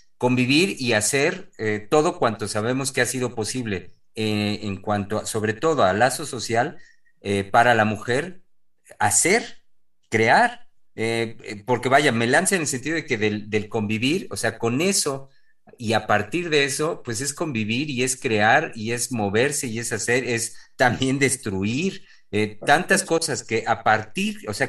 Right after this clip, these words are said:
Speaker 1: con eso, es que es muy lindo como lo dices, Val, como lo dijiste, con eso. Y pienso también en una expresión que decía la doctora Lozano más al inicio, el trazo. Vaya, no, no, no, no necesita la concretud y la materialidad de que ya,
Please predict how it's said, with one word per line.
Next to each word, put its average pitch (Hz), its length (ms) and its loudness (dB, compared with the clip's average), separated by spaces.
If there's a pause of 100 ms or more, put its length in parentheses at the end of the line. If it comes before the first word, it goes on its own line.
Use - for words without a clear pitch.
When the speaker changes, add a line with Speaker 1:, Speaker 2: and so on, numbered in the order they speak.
Speaker 1:
con 139 280 2
eso, 196 300 0
es 139 140 -4
que - 100 -2
es 165 100 -8
muy 165 120 -4
lindo 156 240 -2
como 147 220 -2
lo 139 60 0
dices, 127 340 -2
Val, 104 160 -2
como 127 180 -6
lo 117 60 -2
dijiste, 113 420 -8
con 117 280 -4
eso. 180 340 -2 (520)
Y 165 480 2
pienso 151 300 -2
también 135 340 2
en 135 120 0
una 139 120 -2
expresión 127 400 -4
que 127 120 -2
decía 113 200 -2
la 117 100 2
doctora 113 360 2
Lozano 107 380 -2
más 101 220 -2
al 104 120 -2
inicio, 110 500 -6 (260)
el 107 260 -6
trazo. 147 520 2 (800)
Vaya, 143 300 4
no, 123 220 -4
no, 147 340 -2
no, 147 340 0
no 156 300 -2
necesita 143 540 0
la 113 120 4
concretud 110 720 -2
y 131 80 0
la 107 120 4
materialidad 104 720 0
de 127 140 -2
que 104 140 -6
ya, 107 180 2